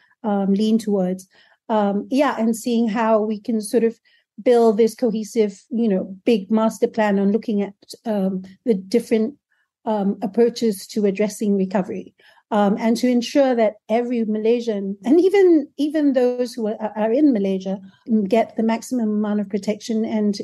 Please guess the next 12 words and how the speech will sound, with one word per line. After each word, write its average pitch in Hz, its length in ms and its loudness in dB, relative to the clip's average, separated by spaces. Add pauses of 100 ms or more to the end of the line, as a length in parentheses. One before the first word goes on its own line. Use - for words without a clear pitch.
ensure 208 420 -2
that 202 200 -6 (100)
the 220 100 -2
needs 202 280 -4
are 196 60 -2
met 190 360 -6 (100)
and 208 180 0
that 208 140 -6
we 208 100 -6
can 202 380 -4
really, 214 320 -2
really, 196 460 -2